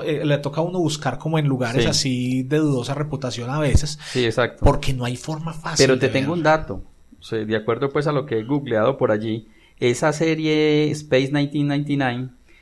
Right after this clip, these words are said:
Speaker 2: eh, es una serie italo-británica y fue
Speaker 1: Ah.
Speaker 2: la más costosa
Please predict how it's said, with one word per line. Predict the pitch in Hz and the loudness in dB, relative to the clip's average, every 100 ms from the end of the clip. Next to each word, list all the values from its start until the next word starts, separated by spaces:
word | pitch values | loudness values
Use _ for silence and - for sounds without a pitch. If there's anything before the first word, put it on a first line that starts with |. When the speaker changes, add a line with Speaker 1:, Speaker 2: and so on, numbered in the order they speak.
| - - | -18 -4
Speaker 2:
eh, | 110 107 104 | 0 0 0
es | 113 117 - | -2 -2 -2
una | 131 151 | -2 0
serie | 156 160 | 0 0
italo-británica | 151 127 120 113 110 131 113 107 95 - | -2 0 0 0 0 0 -2 -6 -12 -10
y | 123 | -8
fue | 110 135 | 0 2
Speaker 1:
Ah. | |
Speaker 2:
la | 147 | 4
más | 156 185 190 - | 4 4 2 0
costosa | 202 190 - - 175 156 - 170 | -2 -2 -4 0 0 0 -4 -8